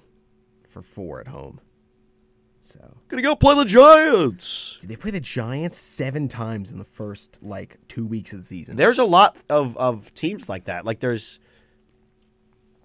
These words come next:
Speaker 2: teams that do, like, a home and an away series against their, one of their division rivals, and it's like, we're only gonna see them for six more games.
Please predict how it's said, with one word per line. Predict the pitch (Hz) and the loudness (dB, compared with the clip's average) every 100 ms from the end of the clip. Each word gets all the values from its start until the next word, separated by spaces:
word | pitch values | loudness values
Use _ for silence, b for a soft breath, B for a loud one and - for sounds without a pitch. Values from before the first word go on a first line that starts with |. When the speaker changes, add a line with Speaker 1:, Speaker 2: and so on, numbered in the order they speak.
| _ _ _ _ _ _ | _ _ _ _ _ _
Speaker 2:
teams | 135 135 | -8 -8
that | 123 | -8
do, | 120 | -8
like, | 120 | -8
a | 98 | -6
home | 117 123 | -6 -6
and | 123 | -6
an | 107 | -8
away | 101 107 127 | -8 -6 -8
series | - 95 87 87 | -10 -12 -10 -12
against | 90 101 95 - | -12 -12 -12 -10
their, | 101 | -10
one | - 113 | -8 -8
of | 113 | -6
their | 107 | -6
division | 104 117 117 | -6 -8 -10
rivals, | 104 131 101 90 | -8 -8 -8 -12
and | 95 | -14
it's | 104 | -14
like, | 90 | -12
we're | 104 139 | -10 -10
only | 135 | -10
gonna | 110 104 | -10 -10
see | - 131 | -8 -8
them | 143 147 | -8 -14
for | - | -18
six | - 87 - | -18 -18 -16
more | 90 85 | -16 -14
games. | 90 95 110 | -14 -16 -18